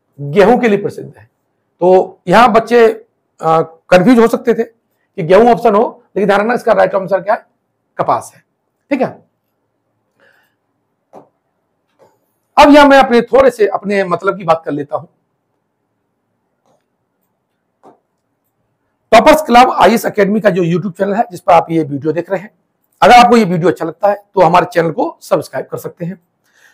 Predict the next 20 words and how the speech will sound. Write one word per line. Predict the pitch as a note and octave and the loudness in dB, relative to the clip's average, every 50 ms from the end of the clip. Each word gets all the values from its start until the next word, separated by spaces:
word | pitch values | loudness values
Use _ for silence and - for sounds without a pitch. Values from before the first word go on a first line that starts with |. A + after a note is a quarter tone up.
| _ _ - | _ _ -2
अगर | - - - C#4 | 0 2 4 4
ये | C4+ C4+ C4+ C4 | 4 4 4 2
वीडियो | G#3 A3+ G#3 F#3 B3 B3 | 2 0 0 0 -2 -2
आप | - - F#3 F3+ F3+ - - - | 0 2 4 4 4 2 0 0
Facebook | G3 F#3+ G3 - G3+ | 0 0 0 -4 -8
पर | - - G3+ G3+ G#3 | -6 -2 0 0 0
देख | G3 F3 G3 G3 | 0 0 -4 -6
रहे | G3+ G3+ | -6 -8
हैं | F#3+ A#3 - _ _ - | -10 -10 -14 _ _ -6
तो | G3+ | -2
हमारे | F3+ F3+ F3 F#3 | -2 -2 -2 -4
Facebook | F3+ - G#3+ A#3 - - A3 - - | -6 -8 -8 -8 -8 -10 -12 -10 -8
page | E3+ D#3 - | -10 -8 -8
को | - G#3+ C#4+ | -10 -12 -10
आप | C#4+ - - - - _ - | -8 -6 -6 -6 -8 _ -8
like | C#3+ C#3 C3 - D#3+ | -8 -8 -8 -6 -8
भी | C4+ E4 | -8 -8
कर | E4 _ - - | -8 _ -16 -20
सकते | A#2 B2+ - _ D#3+ | -20 -20 -14 _ -10
हैं। | D#3 G3 | -10 -10